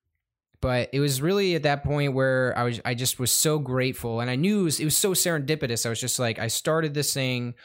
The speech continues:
alone. I started this thing where I felt so isolated, and I am ending this race with somebody like a,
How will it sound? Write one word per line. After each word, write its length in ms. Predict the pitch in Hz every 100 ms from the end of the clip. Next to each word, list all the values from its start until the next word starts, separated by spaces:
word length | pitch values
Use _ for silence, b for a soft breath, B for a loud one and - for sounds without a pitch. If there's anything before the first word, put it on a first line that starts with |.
| B
alone. 720 | - 104 110 131 131 131 127 113
I 80 | 120
started 400 | - 131 131 123
this 200 | 123 -
thing 580 | 127 127 123 117 120 123 b b b b
where 140 | 117
I 100 | 113
felt 260 | 107 127 117
so 200 | - 113
isolated, 680 | 120 127 - 120 120 120 117
and 140 | 113
I 100 | 117
am 220 | 117 117 -
ending 400 | 139 147 135 127
this 200 | 123 -
race 520 | 117 117 113 107 -
with 160 | 120 120
somebody 880 | - 139 135 131 131 127 123 - - _
like 180 | 120 110
a, 120 | 107